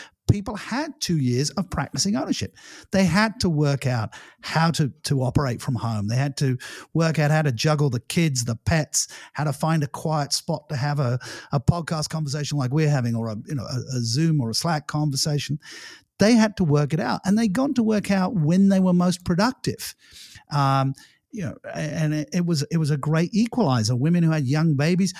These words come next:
were able to, you know, nurse the baby, and then when they had a quiet time, do the work rather than be sitting in a cubicle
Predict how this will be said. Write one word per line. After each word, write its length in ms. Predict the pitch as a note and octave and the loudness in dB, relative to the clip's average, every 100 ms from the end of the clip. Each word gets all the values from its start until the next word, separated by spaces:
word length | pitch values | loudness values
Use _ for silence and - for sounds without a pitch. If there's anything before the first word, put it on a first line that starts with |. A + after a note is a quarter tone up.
| - _ | -16 _
were 160 | F3 F3+ | -2 0
able 300 | F3+ E3+ D#3+ | 0 0 -2
to, 480 | - F3 E3+ E3+ A#3+ | 0 0 2 0 -2
you 80 | F3 | -6
know, 100 | G#2 | -4
nurse 360 | D3 E3 F#3 - | -2 0 0 -2
the 80 | |
baby, 400 | C3+ E3+ F3 F3+ - | -2 0 2 0 0
and 140 | D#3+ | -2
then 240 | E3+ E3+ E3+ - _ | 0 0 -2 -8 _
when 160 | F3 F3 | 0 2
they 100 | D#3+ | 2
had 140 | D#3 | 2
a 60 | C#3+ | -2
quiet 440 | - A3 C#4 D4 | -4 0 2 2
time, 300 | - C3 B2 G#2+ | -2 -2 -2 -2
do 200 | D#3 D3 | 0 0
the 100 | B2+ | 0
work 360 | A2 G2 - - | -4 -6 -8 -4
rather 240 | D3 D#3+ | -2 0
than 160 | D#3 C#3+ | 0 0
be 120 | B2+ | 0
sitting 340 | - F3 E3 | -2 0 0
in 60 | C#3 | 0
a 60 | A#2+ | -2
cubicle 520 | D#4+ E4 F3+ C3+ | -4 -4 -2 -4